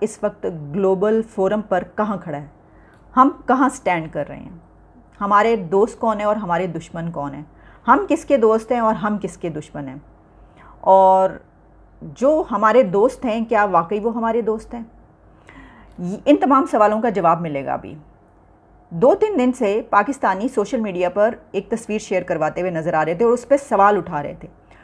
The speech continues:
और वो तस्वीर थी ब्रिक्स के एक इजलास की, एक सेशन की।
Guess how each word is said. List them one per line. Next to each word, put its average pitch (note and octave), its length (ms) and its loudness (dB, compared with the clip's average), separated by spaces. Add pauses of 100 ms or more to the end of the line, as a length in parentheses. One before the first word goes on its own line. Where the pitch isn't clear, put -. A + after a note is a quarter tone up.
(640)
और C4 120 6
वो D#4+ 120 4
तस्वीर D4 420 -4
थी C4 420 -4 (300)
ब्रिक्स D#3 360 0
के A3 180 0
एक G#3 120 -4
इजलास D3+ 420 -6
की, - 220 -18
एक E3 100 -20
सेशन C3+ 400 -12
की। - 140 -20